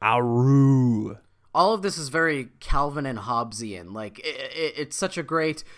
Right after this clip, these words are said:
Speaker 2: it's been a while since we've had a really good Arthur and Buster playing pretend. Uh, and this is a great, like, childhood, just complete fantasy of this, this,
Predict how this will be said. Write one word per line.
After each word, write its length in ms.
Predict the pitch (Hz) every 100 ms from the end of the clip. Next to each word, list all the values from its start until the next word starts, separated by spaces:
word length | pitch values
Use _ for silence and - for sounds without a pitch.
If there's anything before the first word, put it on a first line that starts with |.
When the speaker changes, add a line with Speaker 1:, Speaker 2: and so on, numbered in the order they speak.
| - -
Speaker 2:
it's 140 | -
been 100 | 311
a 40 | 302
while 280 | 226 254 226
since 200 | 196 -
we've 140 | 185
had 140 | 170 170
a 40 |
really 300 | 156 160 160
good 340 | 135 151 143 139 -
Arthur 420 | 143 165 165 151
and 140 | 135
Buster 340 | 139 139 - 131
playing 400 | - 156 147 143
pretend. 680 | - - - 131 180 233 247 _ _ _ _ _
Uh, 560 | 147 127 123 123 117 110
and 340 | 123 123 120 117
this 180 | 156 160
is 100 | 170
a 60 | 151
great, 300 | 131 160 160
like, 160 | 135
childhood, 840 | - - 160 156 147 135 147 139 135 - _ _
just 220 | 160 170 -
complete 520 | 180 131 190 208 202
fantasy 640 | - 165 147 131 - 120 107
of 240 | 123 117
this, 280 | 139 135 -
this, 420 | 170 160 151 -